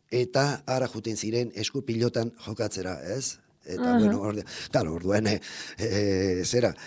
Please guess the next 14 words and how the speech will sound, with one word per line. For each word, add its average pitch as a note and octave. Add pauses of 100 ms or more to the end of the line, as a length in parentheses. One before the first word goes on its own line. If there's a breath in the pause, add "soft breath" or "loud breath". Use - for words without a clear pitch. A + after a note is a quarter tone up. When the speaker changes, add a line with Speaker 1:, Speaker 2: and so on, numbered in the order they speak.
(260 loud breath)
Speaker 1:
e, E2
esate G2+
zieten, G#2
ba, G2+
marimutil, A#2
eta, A#2
Speaker 2:
Claro, E3+
Speaker 1:
ez? -
Speaker 2:
bai. A2 (200 loud breath)
Mhm. G#3 (160)
Speaker 1:
Horregatik A#2
ez, A2+
orduan, A#2
ba, G#2+